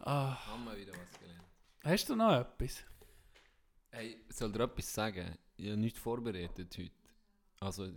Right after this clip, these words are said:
Speaker 2: <laughs> beantwortet die
Speaker 1: Nicht
Speaker 2: Frage
Speaker 1: Wiking.
Speaker 2: nicht, nee.
Speaker 1: Drei Stunden präparieren.
Speaker 2: Ja, ausnahmsweise. Nee, für die Folge schon letztes Mal nichts gehabt, aber jetzt heute habe ich auch nichts gehabt. Aber gleich ist mir noch ein bisschen Zeug in den Sinn gekommen. Du hast Nein, ich habe nichts mehr, Tino.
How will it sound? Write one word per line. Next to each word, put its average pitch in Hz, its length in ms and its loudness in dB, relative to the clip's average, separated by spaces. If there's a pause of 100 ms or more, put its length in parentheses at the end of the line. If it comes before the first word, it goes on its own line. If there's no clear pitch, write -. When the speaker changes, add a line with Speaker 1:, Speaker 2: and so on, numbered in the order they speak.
(120)
Speaker 2:
<laughs> 76 180 -18
beantwortet 101 560 2
die - 60 -4
Speaker 1:
Nicht 170 200 8
Speaker 2:
Frage 110 280 8
Speaker 1:
Wiking. 202 160 4
Speaker 2:
nicht, - 180 2
nee. 98 400 0 (260)
Speaker 1:
Drei 151 200 6
Stunden 147 380 2
präparieren. 139 840 -2
Speaker 2:
Ja, 95 140 -8
ausnahmsweise. 104 720 -2 (680)
Nee, 104 160 2
für - 140 -6
die - 160 -6
Folge 156 400 -6
schon - 180 -10
letztes - 280 -10
Mal 143 180 -8
nichts 147 260 -8
gehabt, - 160 -16
aber 110 80 -8
jetzt - 200 -16
heute - 220 -16
habe - 100 -8
ich - 60 -10
auch - 40 -8
nichts 269 220 -10
gehabt. - 120 -10
Aber 98 140 -4
gleich - 440 -12 (480)
ist - 140 -14
mir 139 80 -8
noch 135 80 -10
ein 127 60 -12
bisschen 135 200 -10
Zeug - 140 -16
in - 20 -14
den 135 80 -12
Sinn 127 240 -12
gekommen. 113 280 -12
Du 98 120 -12
hast 98 160 -18 (680)
Nein, 123 140 0
ich 156 100 -2
habe 110 100 -2
nichts 120 160 -2
mehr, 95 240 -8
Tino. 87 260 -10